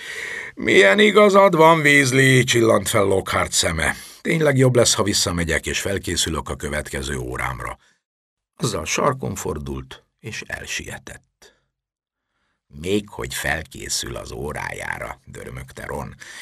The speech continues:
„inkább bedauerolja a haját.” Harry és Ron lelassították lépteiket, hogy előre engedjék a többi griffendélest,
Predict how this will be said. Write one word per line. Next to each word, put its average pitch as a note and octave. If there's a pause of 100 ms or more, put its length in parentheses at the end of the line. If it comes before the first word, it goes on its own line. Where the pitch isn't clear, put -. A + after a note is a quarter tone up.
(100)
„inkább E2
bedauerolja G#1+
a G#1
haját.” - (1500)
Harry E3+
és F2+
Ron C3+
lelassították F2
lépteiket, A#2
hogy F2+
előre G2
engedjék D#2
a -
többi E2
griffendélest, A2